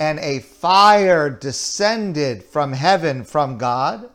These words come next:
"Vatochal al hamizbeach es ha'ola ves hachalav-, hachalav-, hachalavim," and it consumed the sacrifice that had been placed on the altar. So there was a korban, an offering that was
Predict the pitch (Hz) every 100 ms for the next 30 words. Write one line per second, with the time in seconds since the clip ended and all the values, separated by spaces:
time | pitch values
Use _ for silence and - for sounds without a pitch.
0 | _ _ _ _ - _ 127 123 156 -
1 | - 147 135 - 160 208 214 208 - 170
2 | 170 143 143 135 120 104 165 190 151 120
3 | - 170 147 139 135 156 180 156 139 131
4 | 131 110 107 104 104 - 110 - 127 117
5 | 101 113 127 - _ - _ 123 131 151
6 | 135 113 127 160 254 _ _ _ - 160
7 | 165 - 156 156 - _ _ - 127 113
8 | - - 196 240 254 190 127 98 92 -
9 | _ _ 117 135 - 160 185 208 185 151
10 | 139 117 87 87 - _ _ 143 143 131
11 | 131 127 - 160 165 - 139 123 113 117
12 | 160 165 165 156 139 - _ 113 139 131
13 | 117 - 175 202 170 127 101 - 120 -
14 | 175 190 - 127 117 107 135 123 -